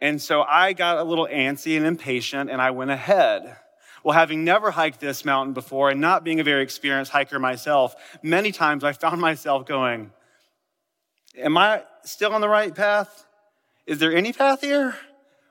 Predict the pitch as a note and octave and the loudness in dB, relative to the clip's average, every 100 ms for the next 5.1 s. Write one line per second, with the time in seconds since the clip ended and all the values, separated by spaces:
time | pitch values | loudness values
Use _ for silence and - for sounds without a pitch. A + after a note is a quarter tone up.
0 | _ E3 G#3 A#3+ B3 B3 B3+ B3+ B3 G#3 | _ 0 2 2 0 0 0 -2 -6 -10
1 | _ _ - A3 - A#3+ A#3+ A#3+ A#3 G#3+ | _ _ -4 -2 2 0 0 -6 -6 -8
2 | - - D#3 F3+ G3 G3 A3+ F#3 - A3 | -12 -6 -2 2 6 6 6 2 2 -2
3 | - G#3 F#3 D#3+ G3+ G3 F3+ D#3+ F3 A3 | -2 -2 -2 0 2 2 0 -2 -2 0
4 | G#3 F3+ E3 D#3+ - F3 E3 D3 C#3 C#3+ | 4 4 2 0 0 2 4 2 2 -2